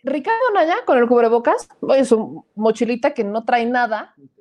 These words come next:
básicamente, su mochilita de scout que no trae nada de Dora la Exploradora. O sea,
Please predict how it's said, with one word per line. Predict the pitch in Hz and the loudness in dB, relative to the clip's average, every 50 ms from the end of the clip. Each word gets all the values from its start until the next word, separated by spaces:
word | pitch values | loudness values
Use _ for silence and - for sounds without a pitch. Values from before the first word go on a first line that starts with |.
| _ _ | _ _
básicamente, | 202 180 185 196 - 214 233 - 240 214 233 233 220 214 - 269 302 | -14 -12 -12 -12 -10 -14 -10 -8 -8 -8 -8 -10 -12 -10 -12 -14 -14
su | - - 220 | -14 -16 -16
mochilita | 196 190 190 _ - 202 202 - 262 | -14 -14 -16 _ -20 -18 -10 -8 -8
de | 240 208 | -8 -8
scout | - - - 214 220 - | -8 -6 -6 -6 -6 -6
que | - 175 | -10 -14
no | 165 180 202 | -12 -12 -12
trae | - - 240 240 240 | -6 -6 -6 -4 -4
nada | 240 226 226 226 226 | -4 -2 -2 -2 -2
de | 208 180 | -4 -8
Dora | - 170 196 208 | -10 -8 -8 -8
la | 202 | -8
Exploradora. | 190 _ _ _ _ 180 165 165 165 165 180 202 202 | -10 _ _ _ _ -12 -10 -10 -8 -10 -10 -12 -12
O | |
sea, | - - | -14 -20